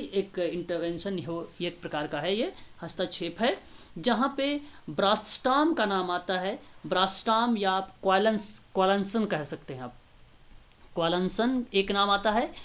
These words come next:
और एक नाम जो आता है मैं लिख रहा हूँ, आप लोग देख लीजिए, ब्रास्टाम का नाम आता है। इन्होंने basically सन नाइनटीन नाइंटी थ्री में facility, अ, जो है इन्होंने बात किया था सुविधात्मक हस्तक्षेप के बारे में। तो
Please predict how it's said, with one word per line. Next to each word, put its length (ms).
और 200
एक 220
नाम 240
जो 120
आता 200
है 60
मैं 100
लिख 200
रहा 140
हूँ, 160
आप 160
लोग 160
देख 200
लीजिए, 320
ब्रास्टाम 920
का 140
नाम 220
आता 180
है। 160
इन्होंने 480
basically 500
सन 260
नाइनटीन 680
नाइंटी 540
थ्री 220
में 300
facility, 560
अ, 200
जो 160
है 360
इन्होंने 420
बात 200
किया 160
था 60
सुविधात्मक 1120
हस्तक्षेप 540
के 100
बारे 220
में। 100
तो 160